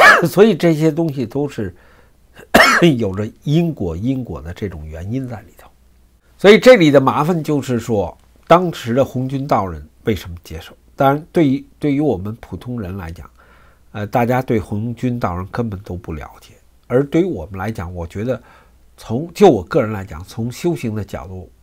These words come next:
去理解生命存在的含义，正负的生命好像是相当，相当绝对的，在生命的存在中相当绝对的。呃，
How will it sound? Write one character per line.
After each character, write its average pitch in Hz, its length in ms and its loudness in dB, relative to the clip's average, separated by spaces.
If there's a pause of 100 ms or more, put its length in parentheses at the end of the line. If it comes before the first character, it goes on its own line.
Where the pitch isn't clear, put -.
(220)
去 117 220 -6 (120)
理 110 180 -6
解 95 220 -12
生 127 260 -8
命 120 160 -8
存 95 320 -16
在 107 180 -10
的 87 80 -14
含 82 300 -16
义， 131 140 -12 (1400)
正 135 220 4
负 123 260 -6
的 92 140 -8
生 113 220 -8
命 107 200 -12 (680)
好 - 280 -14
像 107 220 -10
是 101 200 -12
相 120 300 -6
当， 113 220 -8 (320)
相 123 380 -6
当 113 240 -8 (100)
绝 78 180 -12
对 85 240 -12
的， - 80 -20 (760)
在 104 240 -4
生 123 220 -6
命 120 160 -6
的 95 80 -8
存 92 320 -10
在 117 180 -6
中 85 220 -14
相 95 280 -10
当 90 220 -12
绝 - 200 -20
对 - 140 -20
的。 - 80 -20 (920)
呃， 92 260 -10